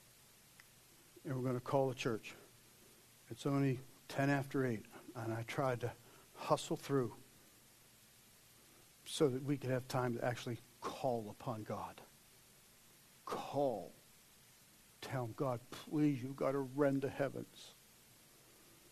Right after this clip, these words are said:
My son is more lost now, God, than he was yesterday." You gotta rend the heavens and say, "God, use New Hope. God, use New Hope.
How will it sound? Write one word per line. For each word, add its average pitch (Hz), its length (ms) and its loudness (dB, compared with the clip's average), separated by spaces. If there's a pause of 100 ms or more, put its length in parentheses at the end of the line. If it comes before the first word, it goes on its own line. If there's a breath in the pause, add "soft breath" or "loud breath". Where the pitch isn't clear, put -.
(560)
My 147 200 2
son 160 360 8
is 151 160 6
more 160 360 8
lost 156 440 10
now, 160 280 8
God, 160 340 6
than 156 100 6
he 156 60 8
was 151 360 4
yesterday." 143 680 2 (1400 loud breath)
You 143 100 2
gotta 135 280 4 (160)
rend 151 280 6
the 120 60 0
heavens 117 600 -4 (960 loud breath)
and 95 100 -8
say, 120 240 -2
"God, 117 440 0 (420)
use 160 680 4
New 143 240 4
Hope. 143 360 4
God, 135 320 4
use 185 640 6
New 156 180 6
Hope. - 340 -6